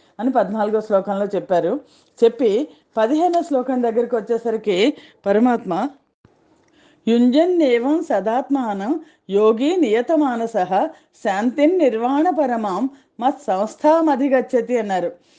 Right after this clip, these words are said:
అంటే ఈ మనోనిగ్రహశాలైన ఆ యోగి నిరంతరం పరమేశ్వరుడినైనా నన్నే భజ-, ఆత్మను నా, ఇలా లగ్నం చేస్తారు,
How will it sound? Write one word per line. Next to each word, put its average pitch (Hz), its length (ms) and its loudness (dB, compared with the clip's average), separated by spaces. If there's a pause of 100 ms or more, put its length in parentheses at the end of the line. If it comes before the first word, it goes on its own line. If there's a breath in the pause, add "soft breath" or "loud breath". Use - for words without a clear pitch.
(180 soft breath)
అంటే 254 260 2
ఈ 226 40 0
మనోనిగ్రహశాలైన 240 1300 0
ఆ 214 80 -2
యోగి 233 440 0
నిరంతరం 220 680 -2 (380 soft breath)
పరమేశ్వరుడినైనా 247 1300 0
నన్నే 233 420 0
భజ-, 202 340 -4
ఆత్మను 233 560 0
నా, 208 380 -2
ఇలా 202 220 0
లగ్నం 190 440 -2
చేస్తారు, 202 500 -2